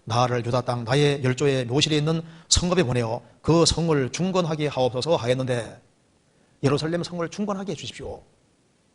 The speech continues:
그렇게 했는데 팔 절 끝에 보면은 "내 하나님의 선한 손이 나를 도우심으로 왕이 허락하고." 예루살렘 성을 중건하게 하옵소서 하였는데 왕이 허락하고, 허락했는데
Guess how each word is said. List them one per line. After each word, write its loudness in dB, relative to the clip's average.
그렇게 4
했는데 2
팔 2
절 2
끝에 0
보면은 -2
"내 6
하나님의 0
선한 0
손이 -2
나를 0
도우심으로 0
왕이 0
허락하고." -6
예루살렘 4
성을 -2
중건하게 -2
하옵소서 2
하였는데 2
왕이 2
허락하고, -8
허락했는데 -6